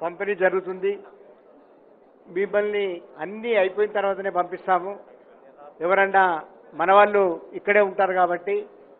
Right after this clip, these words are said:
దయచేసి ఒక నాలుగు మాటలు మంత్రి గారు మిమ్మల్ని ఉద్దేశించి మాట్లాడతారు. ఎందుకంటే ఇవన్నీ చూసిన తర్వాత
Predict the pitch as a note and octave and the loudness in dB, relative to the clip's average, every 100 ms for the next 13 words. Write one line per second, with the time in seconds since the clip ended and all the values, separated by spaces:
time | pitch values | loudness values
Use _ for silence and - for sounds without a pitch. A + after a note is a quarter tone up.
0 | - - F3+ G3+ G#3+ G#3 G3 F#3+ F#3 F3 | -14 0 0 4 2 2 0 0 2 4
1 | F#3+ F#3+ F3+ F#3+ G3+ G3 D3+ - - - | 4 4 6 6 4 0 -4 -10 -20 -20
2 | - - D#3+ F3+ G#3 G#3+ G#3 G#3 G3+ F3 | -20 -14 -8 -2 4 8 8 6 2 -2
3 | - F#3 F3+ F#3 F3 F3+ F#3+ G3 G3 G3 | -10 -10 -4 -2 0 0 0 -2 -6 -4
4 | E3+ E3 - - D3+ F3 F3+ G3 F#3+ F#3+ | -4 -6 -18 -18 -2 -2 2 0 0 -2
5 | F#3 G3+ G3+ G#3 G3 F3 G3 G#3+ G#3 G3 | -2 -2 0 2 2 2 2 0 -2 -4
6 | G3+ G#3 G3+ G3+ G3+ F3+ | -2 2 2 4 4 4